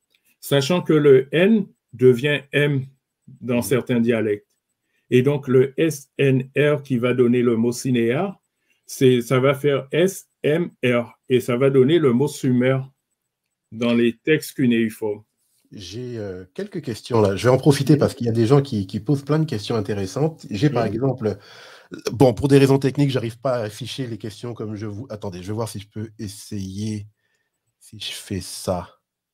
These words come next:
Speaker 2: Ah, ben voilà. Je, je vais, je vais afficher ici, afficher, pardon, la question. J'ai ici, euh, Abd qui demande, « Il y a quelque chose qui m'échappe. La Mésopotamie, c'est qui alors finalement ? Des Occidentaux ou des Noirs ? »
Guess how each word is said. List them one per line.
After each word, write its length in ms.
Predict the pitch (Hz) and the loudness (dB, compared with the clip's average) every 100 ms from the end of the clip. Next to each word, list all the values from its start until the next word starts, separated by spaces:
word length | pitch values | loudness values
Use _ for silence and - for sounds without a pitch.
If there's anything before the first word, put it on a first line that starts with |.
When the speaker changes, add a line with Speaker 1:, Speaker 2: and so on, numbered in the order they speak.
| _ _ _ _ _ _ _ _ _ _ _ | _ _ _ _ _ _ _ _ _ _ _
Speaker 2:
Ah, 220 | 101 95 | -4 -4
ben 120 | 80 | -6
voilà. 320 | 78 85 82 - - _ | -10 -10 -12 -18 -20 _
Je, 120 | 92 90 - | -18 -16 -8
je 140 | 98 | -2
vais, 100 | 117 117 | -2 -4
je 140 | 104 131 | -4 -2
vais 60 | |
afficher 440 | 139 - 135 139 123 | -2 -6 -8 -6 -6
ici, 220 | 113 - | -10 -10
afficher, 380 | 107 - 107 131 | -10 -8 -10 -6
pardon, 260 | 107 101 | -6 -6
la 120 | 101 87 | -8 -8
question. 500 | 101 92 - 135 156 - - - - | -12 -12 -6 -6 -6 -10 -20 -20 -10
J'ai 180 | 98 | -6
ici, 680 | 120 117 - - 151 147 139 - _ - _ _ 107 | -4 -6 -8 -2 0 0 -4 -12 _ -20 _ _ -2
euh, 460 | 104 98 95 85 - - | 0 0 -2 -6 -8 -4
Abd 400 | 120 107 95 87 _ _ _ _ _ _ _ _ _ _ | -4 -4 -8 -12 _ _ _ _ _ _ _ _ _ _
qui 120 | - | -8
demande, « 340 | 104 120 156 160 | 0 2 2 0
Il 140 | 101 110 | -4 -4
y 60 | |
a 60 | 135 | -2
quelque 240 | 135 117 | -4 -4
chose 180 | 104 147 | -4 -4
qui 140 | - | -6
m'échappe. 460 | 95 90 - 147 - | -8 -6 -4 -6 -6
La 160 | 104 107 | -4 -2
Mésopotamie, 720 | 113 127 135 139 127 113 117 | -2 -2 -2 -2 -4 -4 -6
c'est 160 | 117 110 | -8 -10
qui 200 | - 127 | -8 -6
alors 200 | 104 98 | -4 -6
finalement ? 340 | 101 95 92 | -10 -10 -10
Des 220 | 95 104 | -8 -4
Occidentaux 440 | 107 107 117 120 233 | -4 -4 -6 -6 -4
ou 60 | |
des 120 | 147 104 | -4 -4
Noirs ? » 300 | 92 95 | -6 -10